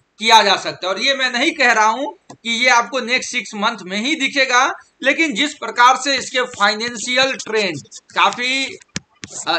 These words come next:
improve होते हुए दिखे हैं, date लगभग negligible है, म्यूचुअल फंड की बाइंग दिखी है, कंपनी के जो ऑर्डर बुक हैं वो काफी strong हैं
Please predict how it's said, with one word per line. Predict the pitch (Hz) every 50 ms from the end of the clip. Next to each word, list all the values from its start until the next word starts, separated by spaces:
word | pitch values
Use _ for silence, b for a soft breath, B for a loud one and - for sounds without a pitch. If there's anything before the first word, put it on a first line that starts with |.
| - -
improve | 220 208 202 - 247 277 294 254
होते | 240 254 254 254 302 269
हुए | 269 269 269 269
दिखे | 262 262 202 262 269 262
हैं, | 254 262 269 285 339 - _ _ _ _ _ _ -
date | 202 247 269 - 262
लगभग | 247 226 220 214 196 240 247 226
negligible | 214 208 202 196 170 202 202 202 214 220 269 294 277
है, | 254 262 262 269 277 285 277 - _ _ - 170 180
म्यूचुअल | 185 214 220 220 - 269 269 262
फंड | - 240 240 240 226 202
की | - 247
बाइंग | 220 160 165 160 175 202 226 254 254
दिखी | 240 277 277 269 277 277
है, | 269 262 262 277 277 285 285 285 - _ - _ -
कंपनी | 220 220 220 202 247 262 277
के | - 269 262
जो | 254 247 247 247 247 -
ऑर्डर | 202 208 202 202 220 254 247
बुक | 214 240 269 - - -
हैं | 247 262
वो | 254 - 247
काफी | 240 - 202 175 - - 233 220 190 175
strong | - - 208 233 262 285 277 254
हैं | 254 262 269 277 277 294